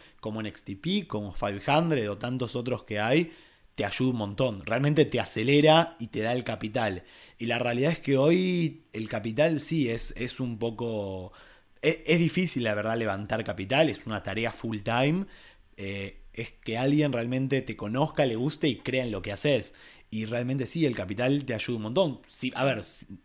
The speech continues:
como para, para decirlo más claro, si podés evitarlo y sabés cómo hacer las cosas y tenés los recursos para hacerlo, buenísimo. Pero si no, creo que hoy las aceleradoras, eh,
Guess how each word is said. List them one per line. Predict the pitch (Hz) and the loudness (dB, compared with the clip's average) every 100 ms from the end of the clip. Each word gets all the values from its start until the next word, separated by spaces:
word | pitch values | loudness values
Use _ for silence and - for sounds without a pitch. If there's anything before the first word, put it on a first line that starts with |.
| _ - | _ -16
como | 120 107 107 | -8 -6 -4
para, | 113 110 107 104 - | -2 -2 -4 -8 -10
para | 101 | -6
decirlo | 110 147 160 | -2 2 2
más | 139 | 4
claro, | 147 123 101 - - | 2 2 -2 -10 -10
si | - 123 | -6 -4
podés | - 127 214 - | 2 6 8 8
evitarlo | 147 117 143 180 214 196 131 101 - 104 - - | 6 6 4 6 6 6 4 2 -8 -16 -16 -10
y | 123 | -6
sabés | - - 104 127 | -4 -2 2 4
cómo | 175 156 | 6 4
hacer | 135 143 | 4 2
las | 135 | 0
cosas | 131 135 120 98 | 0 -2 -2 -6
y | |
tenés | 95 117 135 | -6 -4 0
los | 151 | 0
recursos | 120 117 131 | -2 -4 -4
para | 117 98 | -4 -4
hacerlo, | 127 165 143 | -2 0 -2
buenísimo. | 101 95 143 170 98 92 90 - - - _ | -2 -2 0 0 -2 -6 -10 -14 -20 -20 _
Pero | - 117 117 | -4 -2 -2
si | 123 | -2
no, | 127 131 151 147 | 0 2 0 0
creo | 135 127 127 | 0 0 0
que | 123 | 0
hoy | 113 123 | 0 0
las | 127 120 | 0 -2
aceleradoras, | 107 104 101 101 113 123 123 - - - - - | -6 -6 -4 -2 -2 -2 -2 -6 -16 -20 -20 -16
eh, | 101 95 95 92 90 87 | -10 -6 -6 -8 -10 -14